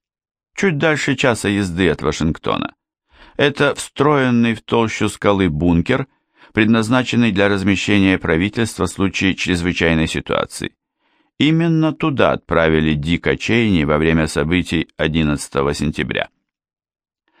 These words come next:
Затем я позвонил в справочную четыреста одиннадцать, о существовании которой уже почти забыл.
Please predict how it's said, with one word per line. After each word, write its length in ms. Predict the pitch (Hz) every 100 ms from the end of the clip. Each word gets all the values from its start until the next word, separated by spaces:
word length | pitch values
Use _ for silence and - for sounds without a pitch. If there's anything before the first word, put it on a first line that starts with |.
| _
Затем 600 | 73 87 82 123 127 113 -
я 200 | 90 90
позвонил 540 | 90 82 87 87 90
в 60 | 82
справочную 640 | - 85 87 87 - 90 87
четыреста 640 | 85 73 80 78 - 65
одиннадцать, 640 | 67 73 85 90 - 113 - _ _ _ _
о 120 | 98
существовании 800 | 95 101 104 - 98 98 98 90
которой 460 | 85 80 101 104 98
уже 200 | 90 82
почти 400 | 76 - - 78
забыл. 440 | 73 57 50 -